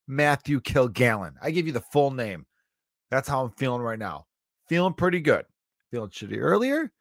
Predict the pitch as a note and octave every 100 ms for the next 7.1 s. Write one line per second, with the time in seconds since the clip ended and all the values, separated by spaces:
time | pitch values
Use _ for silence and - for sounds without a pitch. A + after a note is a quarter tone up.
0 | _ - - - - F#2+ G2 B2 C#3 D3+
1 | F#3 G3 C#3 - G#3 G3+ F3 C#3 - C3
2 | B2+ D3+ D3+ C#3+ B2 C#3 C#3+ C#3 E3+ F#3+
3 | G3 _ _ _ _ _ - B2 C3+ C#3
4 | B2+ B2+ B2 B2+ B2 A#2+ A2 - - _
5 | _ G2 G2+ G#2 A2 B2 C3 - A3+ F#3+
6 | F2+ A2 F3+ F#3 F3+ F#3+ F#3 E3+ G3+ -